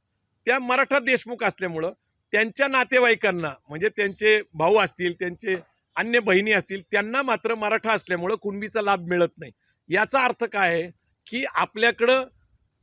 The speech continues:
वडिलांकडून जे जात येते त्याचाच लाभ मिळतो. अजून एक उदाहरण स्पष्ट करण्यास सांगतो, कारण राजकीय लोकांचं उदाहरण लवकर पटतं. कैलासवासी विमल मुंदडा या आरक्षित मतदारसंघामधनं आमदार झाल्या होत्या, केजमधनं.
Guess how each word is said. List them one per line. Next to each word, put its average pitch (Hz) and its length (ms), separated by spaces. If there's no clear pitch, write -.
वडिलांकडून 262 800
जे 277 260
जात 214 180
येते 202 340
त्याचाच 226 340
लाभ 214 240
मिळतो. 180 300
अजून 196 280
एक 269 140
उदाहरण 202 320
स्पष्ट - 340
करण्यास 180 320
सांगतो, 156 300
कारण 185 280
राजकीय 190 380
लोकांचं 220 380
उदाहरण 196 300
लवकर 190 320
पटतं. - 380
कैलासवासी 240 520
विमल 233 340
मुंदडा 196 400
या 190 180
आरक्षित 233 680
मतदारसंघामधनं 196 1120
आमदार 185 320
झाल्या 170 240
होत्या, 185 160
केजमधनं. 165 680